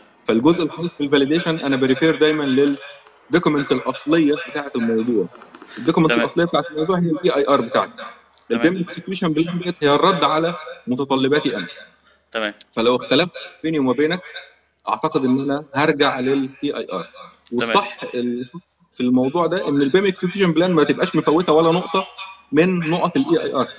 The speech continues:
Speaker 1: يعني لازم
Speaker 2: تمام.
Speaker 1: ترد على كل نقطة ال إي آي آر أنت هتنفذها إزاي.
Speaker 2: تمام. طيب، بالنسبة
Speaker 1: تمام؟
Speaker 2: لموضوع
Speaker 1: فالمفروض ما
Speaker 2: الفاليديشن.
Speaker 1: يبقاش في تضارب ما بينهم يعني يا عمر يعني، في
Speaker 2: آه.
Speaker 1: الأصل يعني.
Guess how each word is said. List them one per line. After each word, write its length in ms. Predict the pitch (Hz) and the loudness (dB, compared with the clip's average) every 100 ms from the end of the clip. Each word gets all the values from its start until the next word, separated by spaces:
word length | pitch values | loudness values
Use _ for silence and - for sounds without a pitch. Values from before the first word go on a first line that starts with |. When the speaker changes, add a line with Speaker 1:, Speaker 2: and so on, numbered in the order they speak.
| - | -14
Speaker 1:
يعني 160 | - 107 | -10 0
لازم 180 | 135 151 | 2 4
Speaker 2:
تمام. 140 | 120 | 4
Speaker 1:
ترد 260 | 117 175 131 | 4 2 2
على 180 | 120 123 | 0 0
كل 120 | 170 | 0
نقطة 260 | 160 170 - | 2 -2 -6
ال 200 | - - | -18 -6
إي 80 | 165 | -4
آي 60 | - | 0
آر 180 | 165 | -2
أنت 160 | 175 156 | -2 -4
هتنفذها 400 | 143 143 160 151 | -2 0 2 2
إزاي. 260 | 117 107 92 - - _ _ _ | 2 0 -2 -10 -20 _ _ _
Speaker 2:
تمام. 220 | 120 117 - _ _ _ _ _ _ - - | -10 -10 -12 _ _ _ _ _ _ -20 -6
طيب، 200 | 151 131 | -2 -2
بالنسبة 240 | 131 160 110 | -4 -6 -2
Speaker 1:
تمام؟ 140 | 143 | -2
Speaker 2:
لموضوع 140 | 180 147 | -2 0
Speaker 1:
فالمفروض 320 | 143 156 214 | 2 2 0
ما 60 | |
Speaker 2:
الفاليديشن. 280 | 139 147 - | -4 -10 -10
Speaker 1:
يبقاش 160 | - - | -10 -10
في 160 | - - | -16 -4
تضارب 240 | 180 185 160 | 0 2 0
ما 100 | 139 | -2
بينهم 300 | 165 147 123 | -2 0 2
يعني 200 | 120 110 | 2 2
يا 60 | |
عمر 200 | 104 107 85 | 0 -2 -6
يعني، 160 | - _ - | -12 _ -4
في 60 | |
Speaker 2:
آه. 40 | 127 | -2
Speaker 1:
الأصل 320 | 139 - 90 | 0 -2 -6
يعني. 160 | 82 | -8